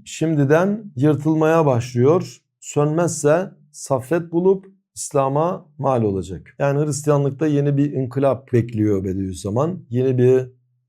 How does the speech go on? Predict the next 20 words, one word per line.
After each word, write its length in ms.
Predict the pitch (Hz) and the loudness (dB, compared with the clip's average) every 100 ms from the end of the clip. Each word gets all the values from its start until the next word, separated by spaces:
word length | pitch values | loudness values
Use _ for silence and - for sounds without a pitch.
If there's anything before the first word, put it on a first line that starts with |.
| _ - | _ -4
kırılma 680 | 127 131 131 135 127 120 - - | 0 2 4 2 2 -2 -12 -6
bekliyor. 600 | 110 92 101 104 151 233 214 | -4 -4 -6 -2 -2 0 2
Eğer 320 | 156 151 139 | 4 4 2
diyor 380 | 143 139 - - | 2 0 -4 -20
sönmezse 880 | - - 139 147 147 - 147 160 226 - _ | -10 -4 -2 2 0 0 0 0 -2 -10 _
saffet 640 | - - 139 - 175 170 | -12 -2 -2 0 -2 -2
bulup 360 | 123 131 208 - _ _ - | 0 2 0 -4 _ _ -16
İslam'a 800 | - 143 131 131 160 202 - - - | -6 0 0 2 0 -2 -6 -20 -2
mal 260 | 147 143 123 | 2 2 2
olacak. 540 | 107 92 87 - - | 0 -4 -10 -16 -2
Bu 140 | 185 208 | 2 4
bir 100 | 220 | 4
sırrı 480 | 180 - 196 190 165 | 2 0 2 2 2
azimdir. 840 | 151 135 190 156 151 151 - _ _ | 2 2 2 4 2 0 -8 _ _
Ona 320 | 147 156 156 139 | -2 2 4 4
remzü 400 | 165 143 143 139 | 2 2 -2 -4
işaret, 580 | - 123 120 147 180 - _ _ _ | -2 0 4 4 2 -6 _ _ _
fahru 440 | - 160 156 147 135 | -2 -2 0 -2 -2
rusul 400 | 123 - 131 117 | -4 -4 -2 0
demiştir. 720 | 120 147 - 180 180 - | -2 -2 0 0 0 -4